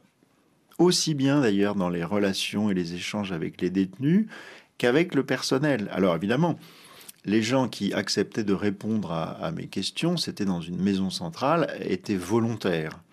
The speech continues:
Et tous ceux auxquels j'ai pu parler, du directeur au, au détenu en passant par tous les corps d'administration, les gens étaient volontaires, étaient disponibles, étaient intéressés.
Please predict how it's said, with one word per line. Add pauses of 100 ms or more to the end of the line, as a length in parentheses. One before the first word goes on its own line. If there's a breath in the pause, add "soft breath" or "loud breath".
(480 loud breath)
Et
tous
ceux
auxquels
j'ai
pu
parler,
du
directeur
au,
au
détenu
en
passant
par
tous
les
corps
d'administration, (800 loud breath)
les
gens
étaient
volontaires,
étaient
disponibles, (440 loud breath)
étaient
intéressés.